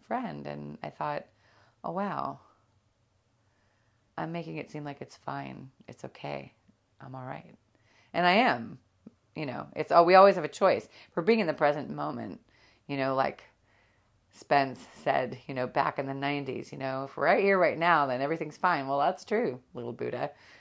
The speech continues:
that wonderful child, now grown, amazing man with his own family. Uh,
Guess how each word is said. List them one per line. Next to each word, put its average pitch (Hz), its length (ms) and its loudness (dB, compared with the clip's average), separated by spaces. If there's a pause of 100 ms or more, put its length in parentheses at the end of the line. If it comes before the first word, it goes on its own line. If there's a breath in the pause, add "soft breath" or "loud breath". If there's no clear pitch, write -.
(120)
that 131 140 -2
wonderful 127 560 -2 (560 soft breath)
child, 135 400 6
now 127 360 2
grown, 127 400 0
amazing 127 460 -6
man 131 420 -4 (500 soft breath)
with 135 100 -8
his 135 160 -6
own 127 220 -4
family. 127 680 -6
Uh, 127 320 -2